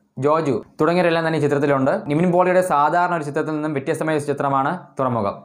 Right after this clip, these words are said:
അടുത്തതായി ജിനു വി എബ്രഹാം തിരക്കഥ എഴുതി ഷാജി കൈലാസ് സംവിധാനം ചെയ്യുന്ന ചിത്രം കടുവ. പൃഥ്വിരാജ് സുകുമാരൻ നായകനായി എത്തുന്ന ചിത്രം വാർത്തകളിലെല്ലാം തന്നെ ഇടം നേടിയ ചിത്രമാണ്. പൃഥ്വിരാജിനെ കൂടാതെ സംയുക്ത മേനൻ, വിവേക് ഒബ്രോയി, അർജുൻ അശോകൻ, അജു വർഗീസ്,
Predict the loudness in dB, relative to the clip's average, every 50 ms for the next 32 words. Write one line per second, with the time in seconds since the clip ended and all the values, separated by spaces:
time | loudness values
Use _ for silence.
0 | -20 _ _ _ _ _ _ _ _ _ _ -4 -2 -2 0 2 2 2 2 2
1 | 0 -2 -4 -4 -2 0 0 2 2 2 4 4 4 4 2 2 2 2 2 2
2 | 2 2 0 2 2 2 2 4 4 2 2 2 0 0 -4 -10 -16 -12 -4 0
3 | 2 2 2 2 0 0 0 2 2 2 2 2 2 0 -2 -2 -2 -2 0 0
4 | 0 0 0 0 0 -2 -2 -4 -6 -10 -4 -2 0 0 2 0 -2 -4 -6 -12
5 | -20 _ _ _ _ _ _ _ _ _ -8 -6 -2 0 2 2 2 2 0 0
6 | 0 2 0 0 0 -2 0 0 2 2 2 2 0 -2 -2 -2 -4 -4 -6 -6
7 | -4 -2 -2 -2 -2 -4 -8 -16 _ _ 0 2 4 4 4 2 0 0 0 0
8 | 0 0 0 -2 -2 -2 -2 0 0 0 0 0 0 0 0 0 0 0 0 0
9 | 0 -2 -6 -8 -16 -20 -20 _ _ _ -4 -4 -4 0 2 2 2 4 2 2
10 | 0 2 2 2 4 4 2 2 0 -2 -6 -10 -8 -4 -2 0 0 -2 -2 0
11 | 0 0 2 2 0 0 -2 -2 -4 -4 -4 -2 0 0 2 2 2 0 0 0
12 | 2 2 2 2 2 0 -2 -4 -4 -2 -2 0 0 -2 -2 -2 0 -2 0 -2
13 | -4 -8 -10 -6 -4 -2 2 2 4 4 4 2 2 0 0 0 -2